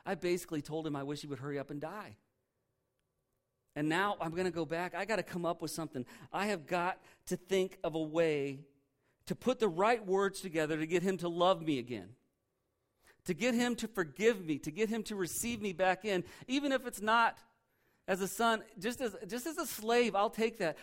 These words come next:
I gotta think of some way to, you know, to curb his, his anger."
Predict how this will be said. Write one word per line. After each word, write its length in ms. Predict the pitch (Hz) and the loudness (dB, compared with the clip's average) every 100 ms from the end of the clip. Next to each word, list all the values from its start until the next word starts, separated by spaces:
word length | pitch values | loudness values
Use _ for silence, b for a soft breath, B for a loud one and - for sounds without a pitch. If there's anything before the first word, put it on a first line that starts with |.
| B | B
I 100 | 208 | 0
gotta 160 | 262 240 | 4 2
think 220 | 240 254 | 2 -4
of 80 | 202 | -2
some 260 | - 247 | 2 2
way 280 | 226 185 170 B B - | 2 2 0 B B -2
to, 240 | 185 175 | 2 2
you 120 | 190 190 | 2 -2
know, 100 | 185 | -2
to 120 | 185 | -4
curb 400 | - 233 240 196 | -2 2 2 2
his, 280 | 196 160 - B B B | -2 -4 -8 B B B
his 220 | 190 - - | -4 -4 -6
anger." 560 | 175 185 202 156 110 | 0 2 2 -2 -6